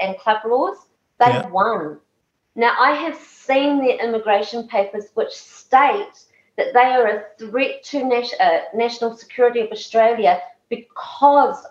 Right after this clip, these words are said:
Speaker 1: of that court case. These men have only had two convictions for marijuana in their whole entire lifetime, one each, and they're brothers, and they are publicised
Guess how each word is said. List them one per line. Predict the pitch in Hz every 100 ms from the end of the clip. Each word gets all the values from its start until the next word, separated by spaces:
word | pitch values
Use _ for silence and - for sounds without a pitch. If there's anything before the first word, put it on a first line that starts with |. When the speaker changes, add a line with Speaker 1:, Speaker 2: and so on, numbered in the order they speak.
| -
Speaker 1:
of | 202
that | 214 - -
court | 220 -
case. | 202 151 151 _ _ _ _ _ _ _ _ _ _
These | 285 285 269
men | 277 277
have | 254 254
only | 247 247 262
had | 240 233 - -
two | - 302
convictions | 302 302 247 247 247 240 220 220
for | - 226
marijuana | 226 214 214 208 208 214 208
in | 196
their | 190
whole | 190 - 254 262 254
entire | 247 247 233 214
lifetime, | 196 208 - 202 147 147 - _ _ _ _ _
one | 196 254 240
each, | 185 - - - - _ _ _ _ _
and | 214 214
they're | 202 -
brothers, | 196 208 196 196 - - _ _ _ _ _ -
and | 214
they | 226 226 -
are | 196 -
publicised | - - 254 233 226 208 165 113 - - _